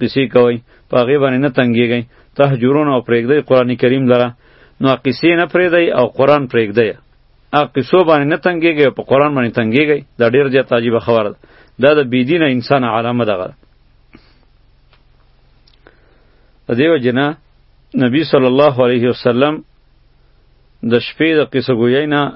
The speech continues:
د ماسخوتن د قصو نه منع کړې ده. صحیح حدیث د مسلم کې راځي، نبی علیه الصلاة والسلام منع کړې وه چې د شپې به قصه ګویۍ نه کوئ. د ماسخوتن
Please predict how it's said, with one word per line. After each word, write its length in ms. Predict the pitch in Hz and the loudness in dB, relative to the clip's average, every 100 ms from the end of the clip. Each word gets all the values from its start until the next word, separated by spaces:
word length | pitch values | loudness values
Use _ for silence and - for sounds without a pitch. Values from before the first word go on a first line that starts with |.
| _ | _
د 80 | 131 | -4
ماسخوتن 500 | 127 120 - 123 151 151 | -2 -2 -4 -2 0 2
د 60 | |
قصو 320 | 127 127 117 151 | 0 -2 0 0
نه 100 | 139 | 2
منع 220 | 151 135 | 0 -2
کړې 240 | 117 110 | 0 -2
ده. 100 | 95 - _ _ | -2 -10 _ _
صحیح 300 | - 156 165 | -4 0 2
حدیث 240 | 143 147 147 | 2 0 -2
د 40 | 139 | -2
مسلم 360 | 127 117 151 143 | -2 -2 -4 -2
کې 120 | 131 | 0
راځي، 320 | 123 120 156 156 _ _ _ | 0 0 -4 -6 _ _ _
نبی 160 | 127 127 | -2 2
علیه 140 | 151 127 | 2 0
الصلاة 240 | 127 120 | -2 -4
والسلام 320 | 123 147 139 143 | -4 -2 -2 -2
منع 140 | 139 | -4
کړې 220 | - 104 | -4 -8
وه 100 | 95 - _ _ _ _ _ _ _ - | -8 -12 _ _ _ _ _ _ _ 0
چې 100 | 135 123 117 - _ _ _ _ _ _ _ | 0 2 -4 -8 _ _ _ _ _ _ _
د 80 | 127 | -6
شپې 280 | 123 - 175 | -6 -2 0
به 60 | 156 | 0
قصه 300 | 127 139 127 | 0 -4 -2
ګویۍ 300 | 123 131 151 | 0 2 2
نه 100 | 147 | 0
کوئ. 240 | - 117 107 | -2 -2 0
د 40 | |
ماسخوتن 500 | 120 135 - 127 170 | -2 -4 -4 -2 -2